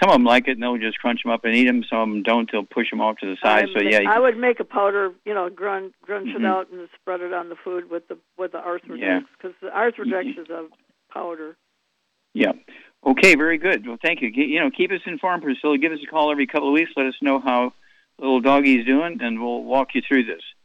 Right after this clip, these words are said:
Speaker 1: Okay. Um, okay, Doug, let's go to callers.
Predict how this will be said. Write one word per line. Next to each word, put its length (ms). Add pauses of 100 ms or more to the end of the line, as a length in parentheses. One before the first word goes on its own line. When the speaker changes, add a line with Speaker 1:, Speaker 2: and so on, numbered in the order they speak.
(400)
Speaker 1:
Okay. 360 (500)
Um, 540 (540)
okay, 280
Doug, 220
let's 160
go 100
to 60
callers. 360